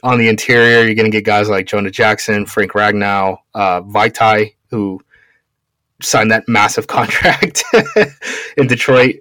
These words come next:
uh, at tackle, and it didn't necessarily work out. But they have guys who can move the ball on the interior offensive line. So between that, the fullback, Hawkinson, and Jamal Williams, I, I wanna know what this defensive line looks like, 'cause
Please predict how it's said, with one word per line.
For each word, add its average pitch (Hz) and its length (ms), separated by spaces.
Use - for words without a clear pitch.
uh, 107 220
at 110 160
tackle, 113 380
and 107 100
it 101 80
didn't 110 220
necessarily 104 560
work 104 240
out. 107 240
But 104 240
they 135 100
have 139 220
guys 117 260
who 131 100
can 107 160
move 107 300
the 101 80
ball 95 420
on 117 160
the 107 100
interior 104 420
offensive 95 440
line. 98 320
So 98 460
between 117 300
that, 120 240
the 117 80
fullback, 113 500
Hawkinson, 113 640
and 101 220
Jamal 104 320
Williams, 104 520
I, 120 100
I 123 220
wanna 139 260
know 139 260
what 131 220
this 123 180
defensive 135 420
line 117 280
looks 139 200
like, - 360
'cause 110 420